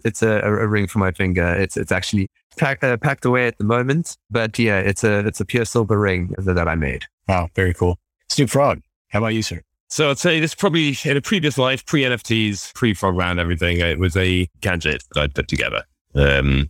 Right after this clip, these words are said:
Speaker 3: it was the, the first self-contained virtual reality headset. And we demonstrated that publicly in about twenty thirteen and twenty fourteen. And we continued to iterate for a few years until we realized self-contained headsets were not the way to go.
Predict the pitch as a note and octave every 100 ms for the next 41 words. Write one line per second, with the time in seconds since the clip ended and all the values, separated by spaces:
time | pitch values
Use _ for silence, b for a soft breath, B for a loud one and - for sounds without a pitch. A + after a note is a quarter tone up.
0 | - D2+ C#2 D#2 D#2+ D2 - D#2 - G#2
1 | - F#2+ F#2+ F#2+ F2+ F#2 E2+ D2+ D#2+ C#2+
2 | C#2+ C#2+ C2+ - A#1+ D2 - - - -
3 | B1+ B1+ C2 - D#2+ E2+ - D#2 C#2+ C#2+
4 | A1+ E2+ C#2+ B1 C#2+ C2+ - _ - A#2
5 | - F3+ F3+ D3 C#3 G2+ D#2+ - _ D#2+
6 | G#2 - A2+ G#2+ F2 C2+ B1 _ E2+ E2+
7 | D#2+ F2 F#2+ F2 D#2 E2 E2 D#2 - E2+
8 | D2 D#2 D#2+ D#2 D2+ D#2 D2+ D2+ E2 D#2
9 | E2+ D#2+ D2+ - E2+ E2+ D#2 D#2 C#2+ D#2
10 | - C#2 - C#2 C#2+ C#2 C2 -